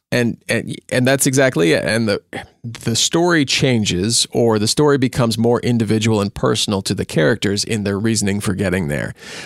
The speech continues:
Um, so if you know that your characters are actors or whatever, they're trying to make their big break, then this is that way they're gonna get there. If you know that they're just out for blood because of something that these band of whatevers did,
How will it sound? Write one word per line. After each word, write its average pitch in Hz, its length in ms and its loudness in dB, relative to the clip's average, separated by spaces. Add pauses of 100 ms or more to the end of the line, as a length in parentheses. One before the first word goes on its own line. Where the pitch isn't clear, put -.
Um, 85 300 0
so 104 160 2
if 92 140 -2
you 127 100 2
know 127 380 4
that 113 160 0
your 107 160 0
characters 101 520 0
are 90 140 0
actors 98 400 -2
or 98 80 -4
whatever, 92 420 0
they're 98 140 -2
trying 98 240 -2
to 92 60 -2
make 101 240 -2
their 110 120 2
big 104 280 -4
break, 110 300 -2
then 104 180 -4
this 123 240 0
is 104 160 -4
that 98 200 -2
way 85 140 -2
they're 87 160 -2
gonna 85 220 -2
get 110 260 -2
there. 67 220 -4 (340)
If 107 160 -2
you 104 80 0
know 123 220 2
that 110 140 -2
they're 110 200 0
just 117 260 0
out 135 220 0
for 113 160 0
blood 127 640 0
because 120 460 2
of 107 100 0
something 120 440 2
that 107 260 -2
these 107 360 0 (300)
band 117 320 2
of 107 140 -2
whatevers 117 580 2
did, 156 540 2